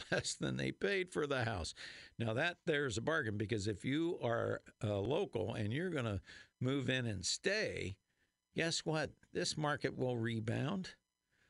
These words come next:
We'll eventually get around to where we have reasonable taxation and regulations and, uh,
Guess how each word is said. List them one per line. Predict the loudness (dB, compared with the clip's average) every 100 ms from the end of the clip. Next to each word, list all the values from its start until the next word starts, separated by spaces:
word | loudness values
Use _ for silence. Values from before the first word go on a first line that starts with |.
| _
We'll | -2 0 2
eventually | 2 2 2 0 0
get | 2 2
around | 2 2 2 0
to |
where | 2 2
we | 2 2
have | 2 0 0
reasonable | 0 0 0 0 0
taxation | 0 -2 -2 -2 0 -2
and | -2
regulations | -2 0 0 0 -2 -2 -2 -2 -2
and, | 0 0 0
uh, | 0